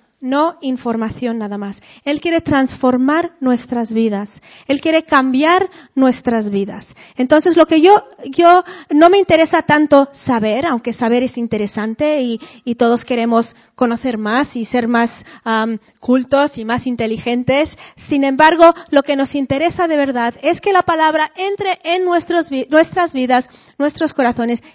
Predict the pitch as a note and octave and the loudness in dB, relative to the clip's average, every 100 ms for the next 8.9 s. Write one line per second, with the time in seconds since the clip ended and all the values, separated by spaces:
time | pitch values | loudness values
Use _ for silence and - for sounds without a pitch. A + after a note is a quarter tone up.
0 | - F4 F4 F4 - F4+ C4+ G#3+ G#3 - | -6 -4 -2 -2 -2 -2 -2 -4 -10 -20
1 | - D4 D4+ E4 D4+ D#4+ D4 E4+ D#4 C4+ | -4 0 2 2 2 -2 0 2 4 2
2 | D4 D4+ C#4+ C4+ - B3+ B3 A#3+ - E4 | 2 0 0 -2 0 0 0 -4 0 2
3 | E4+ F4 - - _ D4 D4+ D#4+ - - | 2 0 -6 -20 _ 0 2 2 -2 -10
4 | C#4+ D4 - D#4+ D#4+ B3+ A3+ - - - | 2 2 6 4 6 2 0 -6 -18 -20
5 | - D4 F4+ G4+ F#4+ F4+ E4 E4 E4 E4 | -4 0 2 4 6 6 6 6 6 4
6 | E4+ E4 D#4+ D#4+ D4+ D4+ - C4+ C4 F4+ | 4 2 2 0 2 0 2 -2 2 4
7 | F4+ - C4 C4+ - - C#4 C#4+ C4+ F4 | 4 4 -2 -2 -6 0 4 4 6 4
8 | G4+ F#4+ F4 D#4 A#3 C4 - - - | 4 2 0 2 0 0 -4 -16 -16